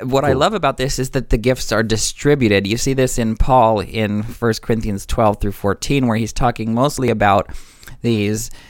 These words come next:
Speaker 1: charismatic gifts of speaking in tongues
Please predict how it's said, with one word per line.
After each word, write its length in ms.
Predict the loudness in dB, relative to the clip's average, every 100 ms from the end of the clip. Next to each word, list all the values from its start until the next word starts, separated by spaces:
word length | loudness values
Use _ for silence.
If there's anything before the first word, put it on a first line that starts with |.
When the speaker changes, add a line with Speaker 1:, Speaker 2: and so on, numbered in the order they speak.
| -8
Speaker 1:
charismatic 680 | 0 2 2 2 2 2 0
gifts 320 | 0 0 -2 -10
of 60 |
speaking 360 | -8 -8 -6 -4
in 160 | -4 -2
tongues 640 | 0 2 2 2 -2